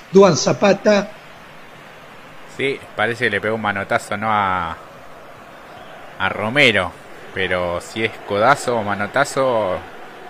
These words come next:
Speaker 2: es algo más que amarilla, me parece, ¿no? Pero en este caso
Speaker 1: No, al huevo Acuña me parece que fue. Sí, al huevo.
Speaker 2: Sí, tenés razón, Acuña, sí, sí, manotazo.
Speaker 1: Acuña, sí.
Speaker 2: Cuando salía Marchesín, cubría a Otamendi.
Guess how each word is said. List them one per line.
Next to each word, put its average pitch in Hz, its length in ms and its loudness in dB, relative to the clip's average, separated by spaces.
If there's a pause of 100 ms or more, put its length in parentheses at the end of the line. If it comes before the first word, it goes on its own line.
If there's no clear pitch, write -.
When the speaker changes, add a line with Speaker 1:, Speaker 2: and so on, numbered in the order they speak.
Speaker 2:
es 82 220 -10
algo 95 240 0
más 117 160 2
que 95 100 -4
amarilla, 98 480 -6
me 92 120 -6
parece, 92 380 -6
¿no? 120 220 -6
Pero 113 320 -4 (720)
en 90 60 -12
este 90 220 -10
caso 95 480 -4
Speaker 1:
No, 180 100 10
al 165 140 10
huevo 196 160 12
Acuña 170 320 4
me 135 120 -8
parece 127 320 -8
que 113 100 -10
fue. - 200 -10
Sí, 165 240 0
al 147 120 -2
huevo. 185 460 4 (520)
Speaker 2:
Sí, 135 280 4
tenés 104 280 0
razón, 95 360 -2
Acuña, 87 480 -6
sí, 95 220 -10
sí, 87 260 -10
manotazo. 127 520 -2
Speaker 1:
Acuña, 131 180 2
sí. 135 240 4
Speaker 2:
Cuando 92 720 -2
salía 101 480 2
Marchesín, 101 540 -4
cubría 107 440 0
a 104 40 6
Otamendi. 117 600 -2